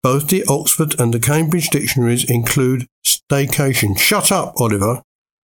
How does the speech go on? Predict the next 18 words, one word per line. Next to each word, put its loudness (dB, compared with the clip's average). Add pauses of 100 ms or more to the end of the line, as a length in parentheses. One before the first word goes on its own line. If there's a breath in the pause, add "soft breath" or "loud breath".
Marilyn's 2
voice 2
became 0
threateningly 0
calm. 0 (640)
None 2
of 2
our 2
friends 0 (260)
have 0
given 2
up -2
their 2
holidays 0 (280)
to 2
save 2
the 0
planet. 0